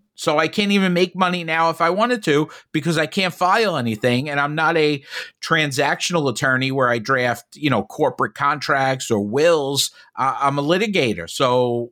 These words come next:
unless I can file things and go to court, I can't earn a,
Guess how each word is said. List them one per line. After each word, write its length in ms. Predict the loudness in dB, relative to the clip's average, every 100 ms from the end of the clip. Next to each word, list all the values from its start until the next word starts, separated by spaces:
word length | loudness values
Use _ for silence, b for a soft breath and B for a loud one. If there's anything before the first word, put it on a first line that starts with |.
| -4
unless 360 | -2 0 0 0
I 80 |
can 180 | -2 -4
file 360 | 0 2 2 0
things 300 | 0 -2 0
and 140 | 0
go 160 | 2 2
to 80 | 0
court, 460 | -2 0 2 0 b b b
I 100 | -4
can't 300 | -2 -2 0
earn 160 | 2 2
a, 140 | 2